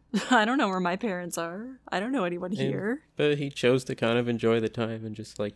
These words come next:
Speaker 2: talk with them. <laughs>
Speaker 1: Yeah, learn from it. Aw, so many lessons to be learned in this one. <laughs>
Speaker 2: Anyways, yeah,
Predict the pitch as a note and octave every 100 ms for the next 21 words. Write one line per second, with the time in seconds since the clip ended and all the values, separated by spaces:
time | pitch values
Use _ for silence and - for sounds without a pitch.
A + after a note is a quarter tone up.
0 | _ _ _ - G#2 - G2+ G2 G2 -
1 | - B2+ - - _ _ _ C4+ C4 G#3+
2 | - _ _ - G#3 A3+ A#3 G#3+ G3 F#3+
3 | - G3+ - _ _ _ B3+ A#3+ G#3+ G#3+
4 | A3 - - C#4 A#3+ F#3 F#3+ F3+ - -
5 | - F3 F3 - - D4+ F#3 F#3 - A#3+
6 | - C#4+ C4+ - _ _ - - _ _
7 | _ _ - B2 F#2 F2 F#2 - - _
8 | _ - G#2